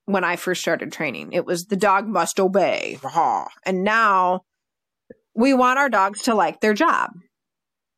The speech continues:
I want my dogs to like their job. But one thing I will say, and hear me out, everybody listening, before you're going, "Oh my gosh," is when I am training at first, or when I'm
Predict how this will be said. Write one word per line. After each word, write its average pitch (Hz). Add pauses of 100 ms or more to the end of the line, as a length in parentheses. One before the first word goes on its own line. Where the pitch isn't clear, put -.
(640)
I 233
want 294
my 220
dogs 175
to 190
like 143
their 143
job. 135 (400)
But 247
one 294
thing 466
I 277
will 294
say, 160
and 220 (260)
hear 226
me 302
out, 196 (440)
everybody 190
listening, 175
before 190
you're 185
going, 160
"Oh 262
my 466
gosh," 403
is 226 (1040)
when 277
I 262
am 269
training 220
at 190
first, - (760)
or 208
when 214
I'm 214